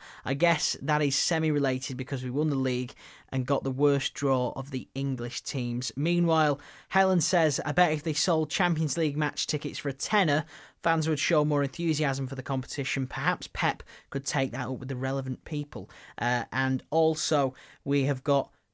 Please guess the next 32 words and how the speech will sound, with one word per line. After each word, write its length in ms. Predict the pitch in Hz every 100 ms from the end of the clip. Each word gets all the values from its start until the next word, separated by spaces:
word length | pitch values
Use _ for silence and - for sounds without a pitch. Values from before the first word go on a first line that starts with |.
| -
Bigley 400 | 151 147 147 -
and 240 | 143 131
Witty, 300 | 143 139 131
who 180 | 120 131
says, 400 | 127 131 123 - -
"I 100 | 143
think 220 | 160 233
he's 160 | 220 208
saying 260 | 233 214 190
it 80 |
takes 340 | 147 185 - -
more 220 | 180 196
than 160 | 180 156
just 240 | 170 -
a 40 |
talented 520 | 156 175 156 147 147 135
squad. 400 | - 165 127 - - - -
Our 160 | 170
boys 340 | 175 170 170 156
on 140 | 160
the 60 | 151
field 400 | - 156 151 135
need 220 | 147 156 143
to 280 | 151 135 135 _ -
have 220 | 151 135
that 140 | 113
encouragement 680 | 127 - 190 185 151 160 -
from 240 | 180 185
the 60 | 170
fans 360 | - 151 135 -
to 80 |
push 380 | 143 160 151 -